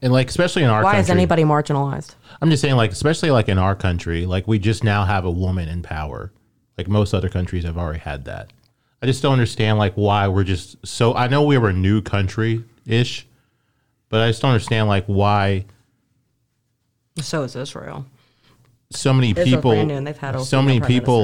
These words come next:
Speaker 2: minister.
Speaker 1: um, just don't see, or I, I guess, like, maybe there's not a lot of women that work together.
Speaker 2: I don't, I don't agree with that. Actually, I think that women, actually, I think that we get a bad rap for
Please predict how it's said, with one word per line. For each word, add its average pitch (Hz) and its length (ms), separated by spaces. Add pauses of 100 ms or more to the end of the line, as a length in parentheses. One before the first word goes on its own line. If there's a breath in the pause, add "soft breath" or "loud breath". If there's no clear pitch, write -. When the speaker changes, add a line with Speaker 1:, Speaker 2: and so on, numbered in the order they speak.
(100)
Speaker 2:
minister. - 240
Speaker 1:
um, 90 640 (1500)
just 139 220
don't 139 220
see, 135 420
or 135 300
I, - 340
I 170 60
guess, 190 200
like, 151 140
maybe 156 420 (180)
there's 123 200
not 156 120
a 139 60
lot 139 120
of 120 80
women 127 240
that 110 260 (560 soft breath)
work 135 180
together. 101 560 (1300 loud breath)
Speaker 2:
I 185 80
don't, 196 240
I 170 80
don't 156 160
agree 147 160
with 147 160
that. 143 160
Actually, 160 280
I 151 60
think 170 200
that 151 100
women, 143 360
actually, 139 540
I 135 60
think 143 180
that 143 100
we 135 120
get 139 100
a 135 60
bad 135 240
rap 131 260
for 127 400